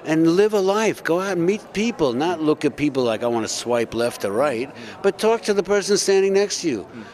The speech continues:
Speaker 1: You know, if you like somebody, go ac-, uh, uh, across the room and say hello.
Speaker 2: Mm.
Speaker 1: Don't send 'em a text message. Say hello.
Speaker 2: <laughs>
Speaker 1: Speak. People have to communicate.
Speaker 2: Mm.
Speaker 1: You know, you're not gonna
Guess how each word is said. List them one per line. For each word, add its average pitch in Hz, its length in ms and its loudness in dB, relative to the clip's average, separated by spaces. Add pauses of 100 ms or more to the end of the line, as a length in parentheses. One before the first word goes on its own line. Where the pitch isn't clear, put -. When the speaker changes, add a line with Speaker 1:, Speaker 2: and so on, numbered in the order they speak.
(160)
Speaker 1:
You 156 100 4
know, 165 160 4
if 151 100 -2
you 160 60 2
like 175 240 2
somebody, 170 400 2
go 180 340 0
ac-, - 140 -12
uh, 196 60 -6
uh, 180 400 0
across 190 300 0
the 190 100 2
room 202 300 4
and 123 100 4
say 175 180 2
hello. 165 560 2
Speaker 2:
Mm. - 300 -18
Speaker 1:
Don't 170 200 4
send 147 300 0
'em 127 120 2
a - 40 -2
text - 340 -4
message. 131 380 -2
Say 196 220 2
hello. 208 480 2
Speaker 2:
<laughs> - 140 -4
Speaker 1:
Speak. 202 340 0 (340)
People 208 220 2
have 185 180 -2
to - 80 -2
communicate. 165 760 2
Speaker 2:
Mm. 104 320 -12
Speaker 1:
You 160 80 4
know, 165 40 6
you're 170 160 6
not 220 120 0
gonna 214 100 4